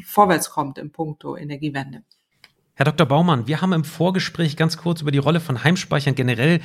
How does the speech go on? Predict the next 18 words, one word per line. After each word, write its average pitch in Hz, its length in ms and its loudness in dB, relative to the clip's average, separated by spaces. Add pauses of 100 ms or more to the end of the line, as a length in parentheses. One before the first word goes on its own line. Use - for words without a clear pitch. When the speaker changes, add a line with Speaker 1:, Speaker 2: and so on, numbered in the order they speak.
(300)
Speaker 2:
gesprochen. 135 600 2
Seit 147 200 2
geraumer 156 380 4
Zeit 147 440 0
wird 143 400 -4
die 135 140 0
Rolle 147 320 0
von 143 260 -2
diesen 135 240 -2
Heimspeichern 139 560 0 (260)
auch 135 220 -6
mit 156 160 4
Blick 151 200 2
auf 135 140 0
die 131 120 0
Netzstabilität 117 1160 0
diskutiert. - 800 -8 (640)
Ähm, 123 540 -2